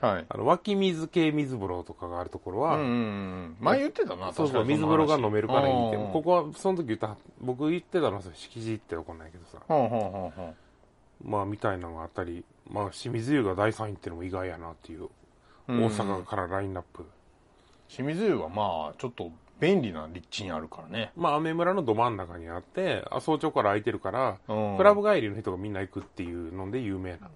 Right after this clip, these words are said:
Speaker 1: うんうんうんうん。
Speaker 2: で、まあ、清水、清水と明石ってのがあって、大阪は。
Speaker 1: うんうん。
Speaker 2: 雨村は清水、あ、で、心斎橋は明石っ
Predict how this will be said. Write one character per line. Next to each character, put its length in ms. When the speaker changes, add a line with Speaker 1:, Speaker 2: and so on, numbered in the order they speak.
Speaker 1:
う 60
ん 20
う 40
ん 60
う 1200
ん 80
う 40
ん。 20
Speaker 2:
で、 220
ま 140
あ、 40
清 260
水、 200
清 300
水 180
と 80
明 200
石 140
っ 20
て 80
の 80
が 80
あ 20
っ 40
て、 100
大 140
阪 120
は。 200
Speaker 1:
う 60
ん 40
う 280
ん。 60
Speaker 2:
雨 200
村 200
は 100
清 200
水、 540
あ、 100
で、 400
心 280
斎 120
橋 80
は 80
明 160
石 180
っ 40